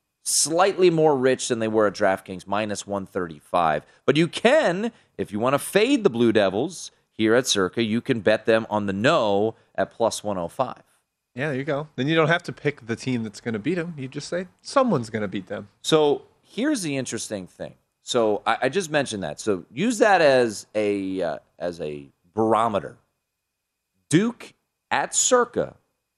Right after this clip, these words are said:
Speaker 1: minus one thirty-five to win the conference tournament, plus one oh five to not win. In the A A C,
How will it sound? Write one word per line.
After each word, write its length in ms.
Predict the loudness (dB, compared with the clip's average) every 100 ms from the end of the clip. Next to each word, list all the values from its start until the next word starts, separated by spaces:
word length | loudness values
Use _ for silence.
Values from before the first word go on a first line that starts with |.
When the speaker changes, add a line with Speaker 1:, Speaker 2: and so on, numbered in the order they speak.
| _ _
Speaker 1:
minus 540 | -2 0 0 -2 -2 0
one 220 | -2 0
thirty-five 840 | 0 0 -2 -2 -2 0 -4 -8 _ _ _ _ _ -10
to 100 | -6
win 240 | 0 0
the 80 | 0
conference 440 | -6 -6 -6 -10 -10
tournament, 380 | -10 -8 -14 _ _ _ _ _ _ _ _ _ -4
plus 280 | 0 0 -2
one 160 | -2
oh 80 | -2
five 580 | -2 0 0 0 -6 _
to 140 | -20
not 480 | -16 -8 -8 -8 -16 -12
win. 180 | -10 -12 _ _ _ _ _ _ _ _ _ _ -6
In 160 | -4
the 220 | -2 -4 -2 2
A 300 | 4 2 2
A 240 | 0 0 -2
C, 540 | -6 -8 -10 -12 -20